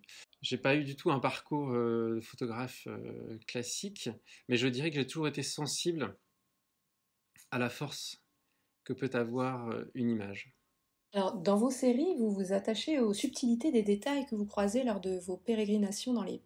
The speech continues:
Speaker 2: villes du monde entier. Vous venez dévoiler des éléments presque invisibles d'une réalité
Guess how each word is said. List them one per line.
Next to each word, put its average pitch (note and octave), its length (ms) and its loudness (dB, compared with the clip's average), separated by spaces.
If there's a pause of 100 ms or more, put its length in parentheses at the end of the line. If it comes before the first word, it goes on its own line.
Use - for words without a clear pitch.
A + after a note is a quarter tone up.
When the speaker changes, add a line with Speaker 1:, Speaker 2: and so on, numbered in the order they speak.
(120)
Speaker 2:
villes F3 240 -4
du F#3 120 -6
monde F#3 180 -4
entier. D#4+ 380 -6 (560)
Vous G#3 100 4
venez C#4+ 320 6
dévoiler C4 540 4
des A#3+ 200 6
éléments B3 300 6
presque - 320 0
invisibles B3+ 520 4
d'une G#3 140 4
réalité G#3+ 640 2